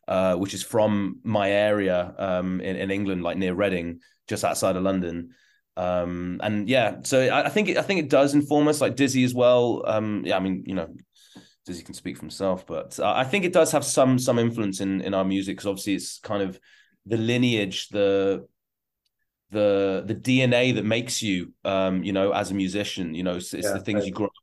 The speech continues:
Speaker 1: and you love, you know, but yeah.
Speaker 2: I mean, if you, when you say you're from Reading, you, of course you have the Reading Festival then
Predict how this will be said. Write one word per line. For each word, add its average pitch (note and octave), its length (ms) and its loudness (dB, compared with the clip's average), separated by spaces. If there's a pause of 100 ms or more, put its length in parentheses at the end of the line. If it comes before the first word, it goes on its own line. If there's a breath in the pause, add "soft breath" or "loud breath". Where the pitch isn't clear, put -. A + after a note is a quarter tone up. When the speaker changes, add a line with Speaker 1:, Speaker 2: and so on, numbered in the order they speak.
Speaker 1:
and F#2+ 80 -4
you F#2 100 -4
love, G2 300 0
you E2+ 80 -10
know, F2+ 160 -6 (180)
but D#2+ 140 -4
yeah. F2+ 140 -2 (480)
Speaker 2:
I B2+ 40 2
mean, D#3 160 6
if E3 200 2
you, F#3+ 200 6 (180)
when D#3+ 140 4
you E3+ 60 6
say E3+ 160 0
you're C#3 380 2
from A#2 360 0
Reading, A2+ 520 -2 (200)
you, A#2 200 -4
of - 100 -12
course B2+ 220 0
you A2 80 0
have G#2 100 -6
the G#2 80 -2
Reading G#2 280 2
Festival F#2+ 500 -6
then F2 340 0